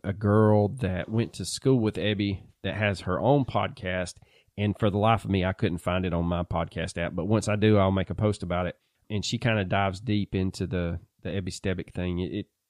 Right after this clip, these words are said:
it's Arkansas, man. That's all I can tell you. I mean, if you like our Arkansas stories, you will love season four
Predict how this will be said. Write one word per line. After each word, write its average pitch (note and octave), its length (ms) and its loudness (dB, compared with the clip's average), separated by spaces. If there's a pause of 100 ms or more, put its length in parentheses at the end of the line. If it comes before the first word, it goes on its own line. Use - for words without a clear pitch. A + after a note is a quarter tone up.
(840)
it's A2+ 180 -6
Arkansas, D3 580 6
man. C3 260 6
That's A#2+ 200 0
all A#2 140 2
I B2 80 4
can B2+ 80 2
tell D3 160 2
you. A2 260 2 (220)
I G#2 60 -4
mean, G2 320 2 (160)
if F#2+ 160 -8
you B2 120 6
like C3 300 6
our B2 200 4
Arkansas B2 640 4
stories, A2 600 2 (260)
you A2+ 200 4
will G2 140 4
love B2 920 6
season A2+ 420 2
four G2+ 500 2